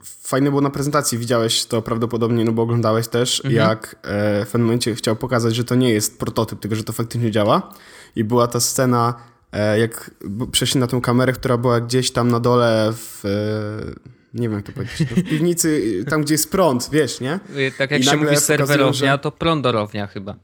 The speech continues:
Speaker 1: Pro-, no tak, to w prądorowni, e, jak pokazują, e, że cała, cały prąd, który zasila całą tą imprezę, jest, bierze się właśnie z tych powerbanków,
Speaker 2: Mhm.
Speaker 1: a nie z prądu z miasta.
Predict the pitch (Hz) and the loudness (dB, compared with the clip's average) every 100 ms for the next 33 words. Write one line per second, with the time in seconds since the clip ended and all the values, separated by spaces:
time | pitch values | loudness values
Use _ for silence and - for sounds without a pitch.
0 | _ _ _ _ 120 - 151 - 165 - | _ _ _ _ -18 -16 -20 -4 -2 -2
1 | - 143 151 104 - - - 151 147 143 | -2 0 0 0 -2 -4 0 0 2 2
2 | 139 139 170 202 - - - - 117 120 | 2 0 -2 -2 -6 -20 -20 -4 0 2
3 | 120 120 131 - - 131 139 135 135 - | 2 4 2 0 -2 0 2 2 0 0
4 | 120 120 123 117 123 - _ - 143 131 | 0 0 2 2 0 -4 _ -2 2 6
5 | 127 104 - - 143 127 139 127 131 - | 6 4 0 2 2 2 0 0 0 -2
6 | 120 120 120 131 127 127 123 123 120 120 | -4 -2 -2 0 2 2 0 0 -2 0
7 | 120 120 113 113 117 113 117 117 117 123 | 0 2 0 0 0 0 0 -2 -2 -2
8 | - 120 - 113 113 113 117 113 120 123 | -4 -6 -2 0 2 2 0 0 0 0
9 | 113 110 110 110 107 - - 123 117 113 | 0 0 0 0 0 -2 -2 0 2 0
10 | 110 117 113 - 170 | 0 0 0 0 -2